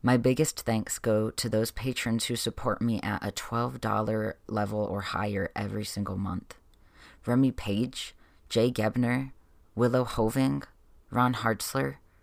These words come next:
you are seriously the coolest. You are helping me produce more and more content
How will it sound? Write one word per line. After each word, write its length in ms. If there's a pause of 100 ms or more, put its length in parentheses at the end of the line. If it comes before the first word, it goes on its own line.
(140)
you 300
are 140
seriously 960
the 360
coolest. 680 (520)
You 100
are 120
helping 420
me 100
produce 480
more 380
and 160
more 160
content 680